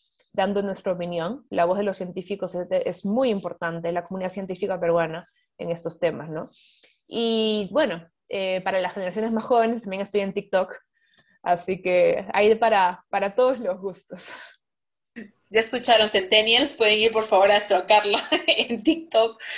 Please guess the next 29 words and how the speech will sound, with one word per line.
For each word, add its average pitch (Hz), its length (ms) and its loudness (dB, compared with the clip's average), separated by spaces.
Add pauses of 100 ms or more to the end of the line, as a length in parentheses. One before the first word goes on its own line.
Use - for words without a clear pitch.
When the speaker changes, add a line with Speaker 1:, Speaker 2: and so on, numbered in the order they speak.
(240)
Speaker 2:
Mi 196 60 0
esposo 226 300 0
le 226 80 6
dice 226 180 2
TikTok 208 640 0
al 190 160 0
TikTok, 196 560 0
así 196 200 2
que 202 100 -2
así 208 260 4
es 247 100 -6
como 254 220 0
sabemos 220 300 4
que 208 120 2
somos 220 240 4
millennials 214 540 2
y 208 60 -4
no 208 100 0
centennials, 208 580 -2
porque 190 200 -6
no 190 60 -6
le 208 100 -2
ponemos 202 340 -2
el 180 100 -6
nombre 196 240 -6
correcto 190 360 -6
a 196 40 0
las 175 160 -4
cosas. 208 360 -2